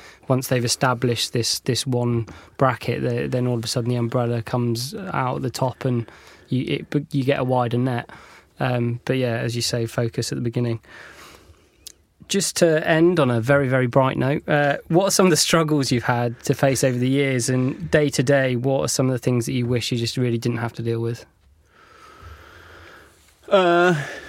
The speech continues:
Speaker 2: right, struggles, struggles. Um,
Speaker 1: Thinking of struggles.
Speaker 2: Well, no, it's not. It's, it's more. I, I think,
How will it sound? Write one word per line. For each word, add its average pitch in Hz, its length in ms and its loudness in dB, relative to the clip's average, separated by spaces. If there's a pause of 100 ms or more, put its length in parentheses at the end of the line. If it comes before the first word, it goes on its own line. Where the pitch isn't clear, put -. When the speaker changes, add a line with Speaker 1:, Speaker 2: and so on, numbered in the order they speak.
Speaker 2:
right, 147 420 2
struggles, - 800 2 (480)
struggles. - 840 -4 (720)
Um, 160 640 2 (2250)
Speaker 1:
Thinking 135 640 0
of 117 80 -4
struggles. 120 640 0
Speaker 2:
Well, 285 140 6
no, 285 240 6
it's 254 240 2
not. 262 240 2
It's, - 240 -2
it's - 240 0
more. 247 400 4
I, - 80 2 (220)
I 190 80 2
think, - 400 0